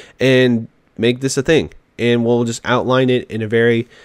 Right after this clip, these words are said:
specific way so there is no confusion, and I like that they did this. This is pretty awesome, and I'm super proud of <laughs> Nintendo for finally doing this, because I know it was a big problem for a lot of people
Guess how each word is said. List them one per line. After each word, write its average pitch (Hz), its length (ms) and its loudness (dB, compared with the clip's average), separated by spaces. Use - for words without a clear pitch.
specific 127 560 -4
way 123 320 0
so 113 300 -2
there 110 320 -2
is 104 180 -6
no 104 100 -4
confusion, 165 600 -2
and 117 440 0
I 104 300 -4
like 95 360 -6
that 98 120 -4
they 101 100 -8
did 110 200 -6
this. 90 240 -8
This 92 140 -10
is - 60 -12
pretty 95 240 -6
awesome, 104 320 -4
and 104 120 0
I'm 95 380 -4
super 139 360 -2
proud 123 320 0
of 113 60 -4
<laughs> 131 80 0
Nintendo 151 420 -2
for 135 160 -2
finally 117 640 0
doing 113 420 0
this, 107 300 -2
because 101 360 -4
I 104 120 -8
know 107 260 -2
it 90 40 -6
was 98 180 -6
a 92 60 -4
big 107 340 -6
problem 92 380 -4
for 95 160 -8
a 92 40 -4
lot 98 240 -2
of 98 40 -8
people 87 440 -10